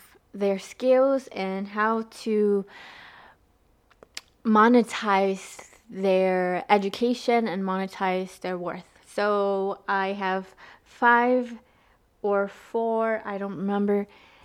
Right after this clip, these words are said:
<laughs> uh, great advice from this book, Ladies Get Paid. So first is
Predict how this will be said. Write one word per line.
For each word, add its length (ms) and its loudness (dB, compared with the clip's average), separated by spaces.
<laughs> 840 4
uh, 520 -2
great 520 4
advice 600 6
from 420 -2
this 200 -4
book, 260 -2
Ladies 420 -4
Get 220 -10
Paid. 280 -8
So 260 -2
first 580 0
is 600 6